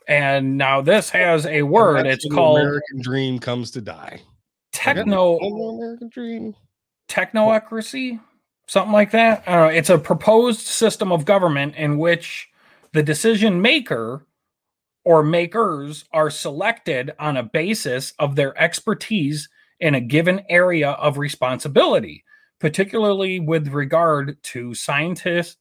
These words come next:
Speaker 1: uh, scientific or technical knowledge.
Speaker 2: Hmm.
Speaker 1: This system explicitly contrasts,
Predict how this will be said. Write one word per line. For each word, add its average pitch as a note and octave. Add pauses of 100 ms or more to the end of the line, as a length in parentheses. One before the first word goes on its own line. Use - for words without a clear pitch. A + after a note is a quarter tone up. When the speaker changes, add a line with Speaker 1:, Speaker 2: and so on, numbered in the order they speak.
(100)
Speaker 1:
uh, C3+
scientific F3 (380)
or C3
technical D3
knowledge. C#3+ (840)
Speaker 2:
Hmm. G3+
Speaker 1:
This F#3+
system D3+ (760)
explicitly D#3+ (440)
contrasts, -